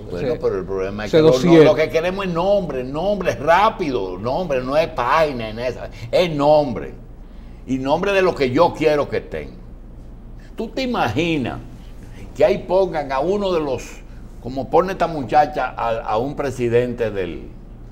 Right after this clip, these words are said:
Speaker 1: del, del P L D, de un, del Senado del P L D, y si ahí meten al presidente del Senado del otro partido? ¿Hay un lío?
Speaker 2: Doctor, yo aspiro a que los que tienen, que quieren una reforma en el país,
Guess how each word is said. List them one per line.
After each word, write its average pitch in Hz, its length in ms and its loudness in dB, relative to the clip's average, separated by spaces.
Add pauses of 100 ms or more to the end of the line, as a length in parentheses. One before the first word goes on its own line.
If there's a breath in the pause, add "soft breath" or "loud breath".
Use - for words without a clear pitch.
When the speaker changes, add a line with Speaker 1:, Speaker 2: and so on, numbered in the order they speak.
(680 loud breath)
Speaker 1:
del, 95 420 -2 (140)
del 101 200 -4
P 120 160 2
L 120 160 4
D, 107 80 2
de 104 120 -4
un, 117 440 -6
del 113 160 -2
Senado 131 500 2
del 117 140 4
P 120 220 4
L 110 180 4
D, 80 260 -6 (580 loud breath)
y 196 140 -6
si 175 160 0
ahí 214 160 4
meten 175 540 -4
al 131 180 -2
presidente 127 880 -4 (300 loud breath)
del 120 260 -4
Senado 135 440 -2
del 120 220 2
otro 135 320 2
partido? 76 520 -8 (1300)
¿Hay 104 120 -2
un 113 200 -2
lío? 160 300 0 (260)
Speaker 2:
Doctor, 135 400 -6
yo 156 120 -4
aspiro 117 500 -4
a 104 100 -10
que 117 100 -6
los 113 140 -6
que 113 100 -6
tienen, 127 640 -6 (640)
que 104 120 -6
quieren 151 260 0
una 151 180 0
reforma 123 480 -4
en 107 80 -6
el 104 80 -8
país, 95 500 -8